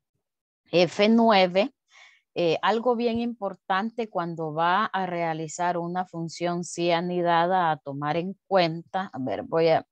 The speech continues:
voy a dejar de realizarla para explicarle esto. Cuando usted tenga cri-, varios criterios, ¿verdad? En los cuales hay como un porcentaje, porcentaje entre, hay dos,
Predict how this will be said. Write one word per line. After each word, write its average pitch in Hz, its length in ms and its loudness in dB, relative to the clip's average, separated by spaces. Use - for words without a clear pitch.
voy 151 260 -2
a 151 220 2
dejar 151 340 -2
de 147 80 -4
realizarla 143 580 -4
para 135 200 -4
explicarle 143 680 0
esto. 131 360 -4
Cuando 160 320 0
usted 185 400 0
tenga 196 640 2
cri-, 160 280 -6
varios 185 420 2
criterios, 180 840 0
¿verdad? 156 440 2
En 156 100 2
los 147 140 -2
cuales 156 460 2
hay 156 360 2
como 156 380 0
un 175 180 -2
porcentaje, 165 960 0
porcentaje 160 760 -2
entre, 156 400 -2
hay 175 200 2
dos, 190 240 -2